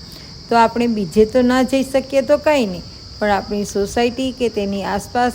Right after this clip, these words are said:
રહેતા ઝાડ મા-, પાસે પોચી જમીન એટલે કે માટીમાં તો કીડિયારું પૂરવાનું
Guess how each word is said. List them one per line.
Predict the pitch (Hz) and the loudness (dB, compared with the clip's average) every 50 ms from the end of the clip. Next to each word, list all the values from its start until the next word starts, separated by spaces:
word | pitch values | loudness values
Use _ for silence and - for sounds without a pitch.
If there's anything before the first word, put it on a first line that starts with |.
| - - | -2 -2
રહેતા | 196 202 202 202 208 202 196 | -2 -2 -2 0 -2 -2 0
ઝાડ | 185 180 196 190 208 226 247 | 0 0 0 2 2 2 2
મા-, | 247 226 208 196 196 190 180 - - - | 2 2 2 2 0 0 -4 -6 -6 -4
પાસે | 202 196 202 196 - 240 220 202 - - - - - - - - - - | -4 -4 -2 -2 0 0 0 0 -2 -8 -14 -14 -14 -14 -14 -14 -6 0
પોચી | - 226 240 247 247 - 302 302 | 4 4 4 4 4 2 2 2
જમીન | 240 - 226 202 202 208 214 226 226 220 | 2 2 2 2 2 2 2 0 0 0
એટલે | 202 170 185 202 | -2 -4 -4 -4
કે | 196 - 214 202 | -4 -2 -2 -2
માટીમાં | 196 196 190 185 180 - - 226 226 226 226 226 226 226 220 - | -2 -2 -4 -4 -4 -4 -2 -2 0 0 0 0 -2 -2 -4 -4
તો | 220 | -6
કીડિયારું | 196 - 202 190 190 196 202 208 208 202 226 240 | -4 -2 -2 0 2 2 2 2 2 2 0 0
પૂરવાનું | 208 - 202 196 190 190 190 202 208 208 214 226 247 | -2 -2 -2 -2 0 0 0 0 0 0 2 0 0